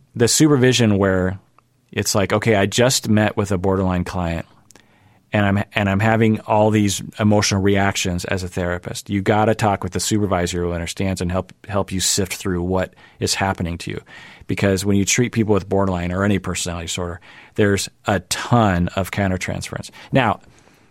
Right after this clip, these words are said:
I actually specialize in treating couples where one or both people have borderline. Imagine that one. <laughs>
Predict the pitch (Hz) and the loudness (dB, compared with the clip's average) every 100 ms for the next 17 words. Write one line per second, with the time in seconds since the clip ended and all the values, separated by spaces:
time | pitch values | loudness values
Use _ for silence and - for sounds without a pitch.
0 | _ - 127 160 113 - 104 - 107 - | _ 0 4 4 2 2 0 2 0 2
1 | 101 98 95 95 104 95 - 151 - 71 | 0 0 0 0 0 0 2 0 0 -4
2 | - - - _ _ _ - 107 98 98 | -4 -10 -14 _ _ _ -2 2 4 4
3 | 98 98 92 92 90 98 92 85 87 85 | 4 4 2 0 -2 -2 -2 -4 -4 -8
4 | - - 95 - _ _ _ _ _ _ | -8 -10 -12 -16 _ _ _ _ _ _
5 | - 113 110 101 104 127 - 92 - - | -2 2 2 2 2 2 -2 -12 -16 -18
6 | - - - - | -18 -18 -6 -6